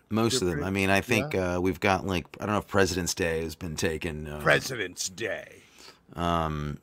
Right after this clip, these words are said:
Speaker 1: but, you know, Valentine's Day, uh,
Speaker 2: Groundhog Day.
Speaker 1: gr-, they made a movie, Groundhog Day.
Speaker 2: Was that a horror movie? Or, I'm sure it's a horror movie to you.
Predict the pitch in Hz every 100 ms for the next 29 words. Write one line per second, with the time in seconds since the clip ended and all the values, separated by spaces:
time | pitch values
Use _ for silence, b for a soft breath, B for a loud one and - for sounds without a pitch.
0 | - 82 80 95 87 - - - 95 90
1 | 98 92 - 98 92 90 87 87 85 85
2 | 80 - - 65 65 - - - _ _
3 | _ _ _ _ _ - - 175 208 190
4 | 180 151 143 170 190 _ _ _ _ _
5 | _ _ _ _ - _ _ - 90 90
6 | 80 95 107 85 76 78 73 - _ _
7 | _ _ - 82 76 78 71 80 80 113
8 | 120 127 127 117 113 120 120 123 135 156
9 | 160 - 101 117 113 107 113 - - 123
10 | 113 - 107 95 113 107 101 101 98 104
11 | 92 92 b b b b - - 98 87
12 | 90 117 135 120 143